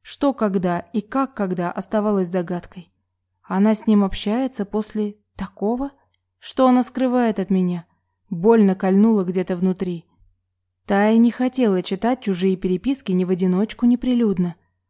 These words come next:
Она включила первый попавшийся на рабочем столе ноутбука трек. Вера, уловив Тайкин замысел, тут же перегнулась через нее, схватилась за мышку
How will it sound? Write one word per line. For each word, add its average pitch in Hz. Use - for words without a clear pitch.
Она 277
включила 208
первый 214
попавшийся 196
на 185
рабочем 196
столе 202
ноутбука 196
трек. 175
Вера, 233
уловив 202
Тайкин 202
замысел, 214
тут 277
же 196
перегнулась 202
через 185
нее, 180
схватилась 220
за 208
мышку 285